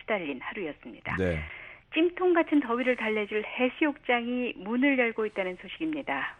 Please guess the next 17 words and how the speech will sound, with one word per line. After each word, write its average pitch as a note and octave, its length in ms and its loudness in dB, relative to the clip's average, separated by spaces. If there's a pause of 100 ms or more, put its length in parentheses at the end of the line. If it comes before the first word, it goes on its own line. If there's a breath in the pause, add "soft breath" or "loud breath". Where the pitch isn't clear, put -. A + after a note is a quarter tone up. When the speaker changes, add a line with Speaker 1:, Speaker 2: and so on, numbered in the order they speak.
(100)
Speaker 1:
오늘은 G#3 420 0
한국에서도 G3 840 -2
맨 - 380 6
나중에 A3+ 380 8
개장하는 F3+ 680 0 (320 loud breath)
강원도 F#3 500 -2
동해안 G#3 380 0
해수욕장이 G3+ 760 0 (320 loud breath)
피서객을 A3 720 0 (260 loud breath)
맞이했습니다. - 760 0 (800 loud breath)
일본의 C#4+ 580 12
종군 C4 460 10
위안부 C4 300 10
운영을 A#3+ 380 4
입증하는 A#3+ 500 4
한국인 A#3+ 720 2
위안부가 A3+ 400 4